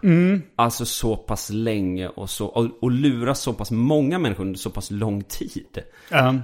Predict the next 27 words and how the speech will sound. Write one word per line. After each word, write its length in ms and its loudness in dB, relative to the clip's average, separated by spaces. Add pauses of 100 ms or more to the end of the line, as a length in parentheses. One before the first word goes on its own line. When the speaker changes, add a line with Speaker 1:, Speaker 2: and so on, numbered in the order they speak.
(120)
Speaker 2:
Att, 520 0
eh, 60 2
det, 320 2
det, 340 -8
jag 100 -2
menar, 180 2
det 100 0
är 120 2
ganska 340 0
lätt 320 2
att 120 2
man 300 0
bara 280 6
fokuserar 580 -2
på 360 -2
vad 280 -2
åklagare 1000 -2
och 420 -6 (340)
försvarsadvokater 1080 -2
och 60 -4
psykologer 580 2
gjorde 200 0
för 140 -10
fel 360 -8
i 60 -10
det 60 -8
här. 240 -6